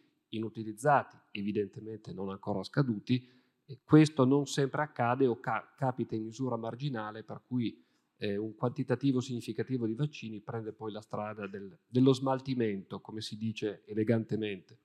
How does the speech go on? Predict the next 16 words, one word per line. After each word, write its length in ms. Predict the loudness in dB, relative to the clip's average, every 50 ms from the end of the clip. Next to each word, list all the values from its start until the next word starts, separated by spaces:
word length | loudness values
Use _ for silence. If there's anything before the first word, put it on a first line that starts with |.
| _ _
no? 300 | -2 0 0 0 -2 _ -20 -20 -16 -16 -14 -14 -16 -18 -20 -20 _ _ _ _ _ _ _
E, 840 | 8 10 10 10 10 6 4 0 -2 -2 -4 -4 -6 -8 -12 _ _ _ _ _ _ _ _ _ _ _ _ _ _
dottoressa, 840 | _ 0 2 2 6 6 6 8 8 6 4 2 -2 -4 -4 -4 -4 -6 _ _ _ _ _ _ _ _ _ _
il, 300 | 0 2 4 6 8 8
eh, 960 | 8 6 4 2 0 0 -2 -2 -4 -2 -2 -4 -4 -4 -4 -6 -6 -10 _ _ _ _
il 140 | -6 -2 -2
modello 880 | 0 2 0 2 4 4 4 4 4 2 2 2 2 0 0 -2 -4
cubano 720 | _ -4 2 4 6 6 6 4 2 -4 -10 -12 -14 _ _
che 180 | -2 0 0
ci 140 | 0 0 0
ha 40 | 0
appena 560 | 0 0 0 0 0 2 0 0 0 -2 -2
illustrato 960 | -4 -6 -6 -6 -8 -8 -4 -2 0 0 0 0 -2 -4 -6 -4 -4 -4 -4
il 60 | -4 -4
dottor 360 | -6 -6 -4 -6 -6 -6 -6
Chiodo 580 | -4 -2 0 0 0 -2 -6 -10 -14 -14 _